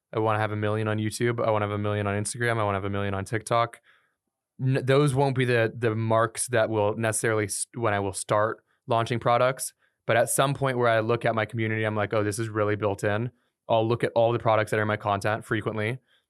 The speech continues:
and I'll be like, "Oh, nobody's innovated the tripod. Nobody's innovated the ring light. Nobody's innovated this."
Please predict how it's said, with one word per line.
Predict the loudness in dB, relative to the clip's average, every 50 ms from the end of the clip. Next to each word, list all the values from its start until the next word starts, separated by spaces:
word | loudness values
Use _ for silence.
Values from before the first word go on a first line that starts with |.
| _ -4
and | -2 0
I'll | 0 2
be | 2
like, | 2 2 2 2 4
"Oh, | 4 4 4 2 0 -2 _ _ _ _ _ _
nobody's | -2 0 2 2 4 4 2 2 2
innovated | 0 0 0 0 2 2 2 2 2 2 0 -2 -4 -10 _ _ _ _ _ _ _ -6
the | -4 -4 -2
tripod. | -2 0 0 2 2 2 2 2 0 0 0 -2 -4 -8 -4
Nobody's | 0 0 2 2 2 2 2 0
innovated | 0 0 0 0 2 0 0 0
the | 0 0 0
ring | 0 0 0 0
light. | 0 0 0 -2 -4 -4
Nobody's | -2 -2 0 0 2 0 0 0
innovated | 0 -2 0 0 0 0 0 0
this." | 0 0 0 0 0 -2 -6